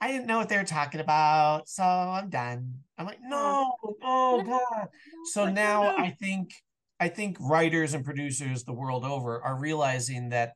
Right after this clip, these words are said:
Speaker 1: that little trick doesn't work anymore. We kinda want our own little, I mean, I think they've said it on Quantum Leap. I know they used to say it for MacGyver. They looked at each episode as a movie, its own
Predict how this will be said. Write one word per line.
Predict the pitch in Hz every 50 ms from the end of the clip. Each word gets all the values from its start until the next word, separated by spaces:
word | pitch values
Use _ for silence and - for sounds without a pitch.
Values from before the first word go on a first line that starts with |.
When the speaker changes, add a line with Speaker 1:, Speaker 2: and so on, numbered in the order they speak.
| _ -
Speaker 1:
that | 143 139 156 - -
little | 160 160 160 160 156 151 147 147 143 139 135 131 - _ _ -
trick | - - - 202 165 127 120 - _
doesn't | - 147 139 156 151 -
work | 123 131 143 143 139
anymore. | 196 196 208 214 214 220 226 233 240 262 247 - _ _ _ _ _ _ _ _ _ _ -
We | - 180 180 160
kinda | - - - 196 202 208 208
want | 196 196 190 185 185 185 -
our | - 151 151 156 151 156 -
own | 160 156 170 170 175 170
little, | 165 151 156 156 151 151 147 147 147 143 139 139 139 _ _ -
I | 170
mean, | 180 180 170 180 -
I | 165
think | 127 - 160 -
they've | 214 180 131
said | - - 160 151 143
it |
on | 139 135
Quantum | 127 - 151 139 135 135
Leap. | 131 135 131 -
I | 135 131
know | 131 139
they | 143 135 135
used | 135 127 123 -
to | 123
say | 120 - 131 120 113
it | 113 117 -
for | - - 123
MacGyver. | 110 110 101 120 123 135 135 127 110 104 98 95 - _ _ _ _ _ _ _ _ _ -
They | 143 151
looked | 156 160 165 156 -
at | 143 135 131 -
each | 165 165 156 - - -
episode | 190 190 190 - 175 135 - - 135 123 117 117 117
as | - - 120 123 120 113 113 110 110 110 - - - - _ _ _
a | - 151
movie, | 160 202 277 320 185 - - - _ _ _
its | - 131 131 - -
own | - 147 151 151 151 165 170 175 185